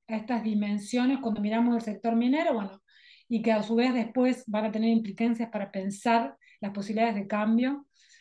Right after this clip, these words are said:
Bueno, por un lado es un sector que es un commodity, que está, se usa mayormente en otras industrias,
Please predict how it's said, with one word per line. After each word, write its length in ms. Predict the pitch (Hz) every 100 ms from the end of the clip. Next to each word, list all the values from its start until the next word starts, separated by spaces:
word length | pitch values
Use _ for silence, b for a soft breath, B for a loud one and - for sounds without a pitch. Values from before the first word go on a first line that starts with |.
| b b
Bueno, 240 | 226 208
por 140 | 202 220
un 60 |
lado 180 | 247 269
es 120 | 277
un 80 | 240
sector 360 | 226 208 254 247
que 80 | 226
es 100 | 208
un 120 | 202
commodity, 800 | 214 226 277 277 269 - 277 285 - b b
que 80 | 175
está, 360 | - 233 247 254
se 160 | -
usa 180 | 226 240
mayormente 640 | 220 208 247 247 254 240
en 60 | 240
otras 300 | 240 226 -
industrias, 580 | 240 277 247 269 285